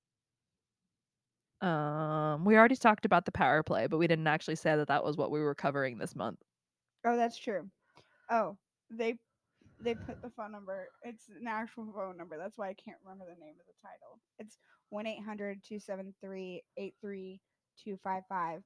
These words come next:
Speaker 2: by Logic.
Speaker 1: Okay.
Speaker 2: And Elisa Ca-, Cara and Khalid. Khalid?
Speaker 1: Khalid.
Speaker 2: Khalid. Yeah, sorry.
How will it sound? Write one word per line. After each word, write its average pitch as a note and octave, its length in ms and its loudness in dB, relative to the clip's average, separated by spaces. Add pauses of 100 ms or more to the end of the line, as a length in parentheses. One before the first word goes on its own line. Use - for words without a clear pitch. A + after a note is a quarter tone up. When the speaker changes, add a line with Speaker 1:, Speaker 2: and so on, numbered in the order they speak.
Speaker 2:
by F#3+ 120 -4
Logic. F#3+ 460 -8 (840)
Speaker 1:
Okay. D#3+ 300 2
Speaker 2:
And F#3 240 -6 (140)
Elisa G3+ 300 -14
Ca-, - 220 -20 (220)
Cara A3 480 -4
and F#3+ 240 -10 (640)
Khalid. A3 400 -6 (920)
Khalid? E4 360 -12 (480)
Speaker 1:
Khalid. D#3 420 2 (240)
Speaker 2:
Khalid. G#3 340 -10 (1300)
Yeah, G#3+ 180 -8 (200)
sorry. G3+ 260 -16